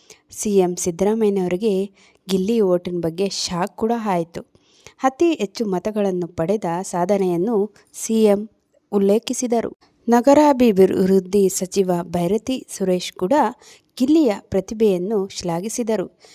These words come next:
ಗಿಲ್ಲಿ ಐವತ್ತು ಲಕ್ಷ ರು ಬಹುಮಾನ ಸಹ ಪಡೆದಿದ್ದಾರೆ. ಬಿಗ್ ಬಾಸ್ ಸೀಸನ್ ಹನ್ನೆರಡರಲ್ಲಿ ಗೆಲುವು ಸಾಧಿಸಿದ ಗಿಲ್ಲಿ ನಟನಿಗೆ ಸಿ ಎಂ ಸಿದ್ದರಾಮಯ್ಯನವರು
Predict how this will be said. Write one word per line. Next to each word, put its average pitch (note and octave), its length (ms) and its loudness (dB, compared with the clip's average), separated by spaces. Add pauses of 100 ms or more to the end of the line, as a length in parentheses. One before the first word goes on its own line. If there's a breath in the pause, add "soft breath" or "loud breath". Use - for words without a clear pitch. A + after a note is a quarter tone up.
(260 soft breath)
ಗಿಲ್ಲಿ A#3+ 420 0 (160)
ಐವತ್ತು A3+ 460 0
ಲಕ್ಷ G3 360 -4
ರು G3 300 -2
ಬಹುಮಾನ F3+ 500 -4
ಸಹ G#3+ 300 -6
ಪಡೆದಿದ್ದಾರೆ. F3+ 840 -6 (600)
ಬಿಗ್ C4+ 240 0
ಬಾಸ್ F#4 340 4
ಸೀಸನ್ A3 420 2
ಹನ್ನೆರಡರಲ್ಲಿ G3+ 1000 2
ಗೆಲುವು A#3+ 320 2
ಸಾಧಿಸಿದ F#3 540 -4 (200)
ಗಿಲ್ಲಿ F#3 380 -4
ನಟನಿಗೆ F#3+ 640 -4 (320 soft breath)
ಸಿ C#4 180 -2
ಎಂ C#4+ 260 2
ಸಿದ್ದರಾಮಯ್ಯನವರು F#3+ 1200 0